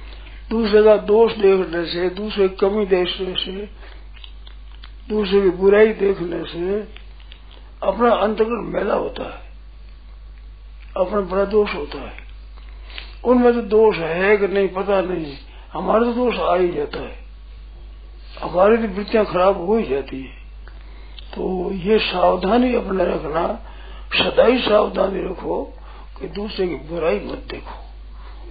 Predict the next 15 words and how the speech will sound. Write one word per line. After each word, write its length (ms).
अवगुण 400
मत 240
देखो। 280
तो 140
अपना 340
शुद्ध 340
अंतःकरण 480
तभी 280
होगा 340
जब 180
दूसरे 380
की 180
बुराई 360
नहीं 240
देखेंगे। 500